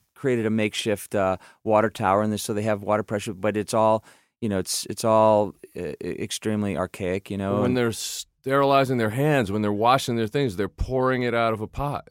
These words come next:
Speaker 1: Well, yeah, and the only way that they got the pot,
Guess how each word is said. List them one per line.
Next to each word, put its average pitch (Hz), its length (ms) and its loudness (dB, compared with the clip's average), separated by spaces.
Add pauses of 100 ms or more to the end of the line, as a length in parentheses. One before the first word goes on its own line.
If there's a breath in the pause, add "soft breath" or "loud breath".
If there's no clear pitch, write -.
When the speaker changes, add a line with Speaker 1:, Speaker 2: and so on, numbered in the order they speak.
(100)
Speaker 1:
Well, 139 240 4 (260)
yeah, 127 200 6
and 104 100 2
the 117 60 4
only 120 160 2
way 117 180 4
that 107 140 -2
they 107 100 0
got 107 180 2
the 101 80 -6
pot, 104 360 2